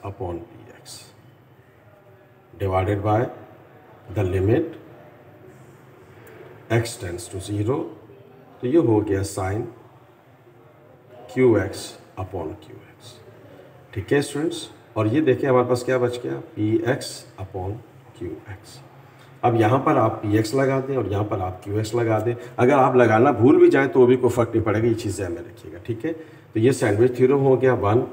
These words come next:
और ये sandwich theorem हो गया वन, ये x, x से direct cancel हो गया, तो इसलिए हमने यहाँ limit apply नहीं करी।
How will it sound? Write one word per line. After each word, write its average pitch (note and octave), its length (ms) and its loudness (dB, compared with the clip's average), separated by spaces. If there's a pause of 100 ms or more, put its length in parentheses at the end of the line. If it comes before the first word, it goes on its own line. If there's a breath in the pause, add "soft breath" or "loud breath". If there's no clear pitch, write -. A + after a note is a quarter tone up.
और G#2+ 120 0
ये A2 100 4
sandwich G#2 440 -2
theorem G2+ 240 -4
हो F2+ 200 -6
गया F2+ 200 -10
वन, A#2 220 0 (400 loud breath)
ये A#2+ 200 2
x, B2+ 280 -2
x G#2 100 -8
से - 140 -8
direct G2 300 -8
cancel A2 300 -2
हो C3 100 4
गया, C3 120 -2
तो B2 100 -4
इसलिए A#2+ 220 0
हमने A#2 140 6
यहाँ G2+ 160 -2
limit F#2 280 -6
apply E2+ 260 -14
नहीं F2+ 180 -14
करी। F#2+ 260 -8